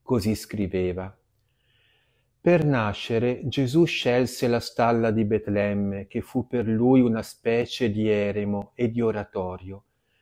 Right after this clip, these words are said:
Per questo volle nascere fuori dalla città, in una spelonca solitaria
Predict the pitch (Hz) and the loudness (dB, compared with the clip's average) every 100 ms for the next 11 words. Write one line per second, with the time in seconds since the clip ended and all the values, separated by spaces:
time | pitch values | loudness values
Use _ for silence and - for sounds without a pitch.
0 | _ 131 120 - 135 139 - 139 113 123 | _ -2 0 2 4 4 2 0 2 4
1 | 120 117 113 110 113 - 117 107 104 - | 4 4 2 0 -2 -2 0 0 0 2
2 | 120 120 113 104 101 98 92 - 98 - | 6 6 4 2 0 -2 -4 -8 -8 -4
3 | 107 101 - _ - 131 135 127 - - | -2 -4 -10 _ 0 2 4 0 -4 0
4 | 131 143 180 165 160 139 - 127 123 117 | 4 6 4 2 -2 -4 0 2 2 2
5 | 95 92 95 101 | 2 0 -4 -6